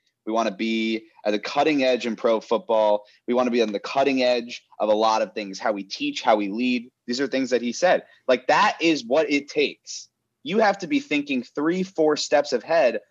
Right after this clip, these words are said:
of where previous, of this previous Chargers coaching staff was thinking. Like, you have to want to be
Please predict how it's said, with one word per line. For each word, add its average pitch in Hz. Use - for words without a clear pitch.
of 113
where 131
previous, 143
of 113
this 127
previous 147
Chargers 127
coaching 123
staff 101
was 95
thinking. 98
Like, 95
you 131
have 151
to 117
want 139
to 147
be 120